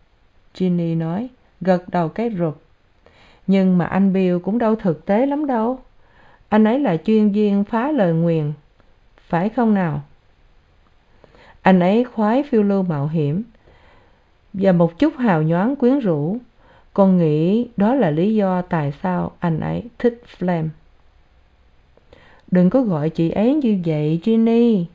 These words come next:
bà Weasley mắng, trong khi Harry và Hermione đang cười ngặt nghẽo. "Thôi,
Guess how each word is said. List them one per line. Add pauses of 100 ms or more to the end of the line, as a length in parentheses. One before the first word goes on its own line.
(600)
bà
Weasley
mắng, (180)
trong
khi
Harry
và
Hermione (400)
đang
cười
ngặt
nghẽo. (1800)
"Thôi,